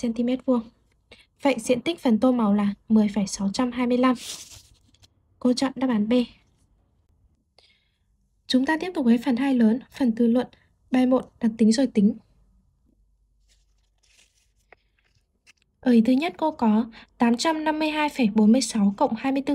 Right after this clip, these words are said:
phẩy bảy. Đầu tiên cô sẽ tiến hành đặt tính. Các em lưu ý lúc đặt tính chúng ta,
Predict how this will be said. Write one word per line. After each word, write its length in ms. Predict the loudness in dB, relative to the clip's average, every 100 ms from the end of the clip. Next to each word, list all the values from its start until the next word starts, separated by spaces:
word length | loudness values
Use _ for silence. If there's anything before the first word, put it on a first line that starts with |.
| 0
phẩy 120 | 2
bảy. 240 | 2 0 -2 _ _ -4
Đầu 120 | -2 0
tiên 160 | -2 -4
cô 120 | -4
sẽ 140 | -4
tiến 220 | 0 2
hành 140 | 4 2
đặt 100 | 0 4
tính. 220 | 4 4 0 _ _ _ _ _ _ _ _ _ _ _ _ _ _ _ _ _ _ _ _ _ _ _ _ _ _ -20 -20 _ _ -10
Các 120 | -2
em 140 | 2
lưu 220 | 6 6
ý 140 | 8 6
lúc 220 | 4 2
đặt 140 | 0 4
tính 220 | 6 6 4
chúng 200 | 2 2
ta, 300 | 2 0